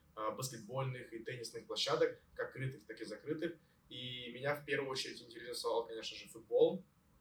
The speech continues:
Я уже прошел в сборную, а, по лью по, а, сокеру, как он здесь называется, и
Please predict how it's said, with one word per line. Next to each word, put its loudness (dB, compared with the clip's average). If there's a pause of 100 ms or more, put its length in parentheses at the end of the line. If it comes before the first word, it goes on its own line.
(560)
Я -2
уже -6
прошел 0
в -4
сборную, 0 (280)
а, 0
по 2
лью -2 (100)
по, -4 (200)
а, -2 (100)
сокеру, -2
как -16
он -16
здесь -6
называется, -2 (380)
и -6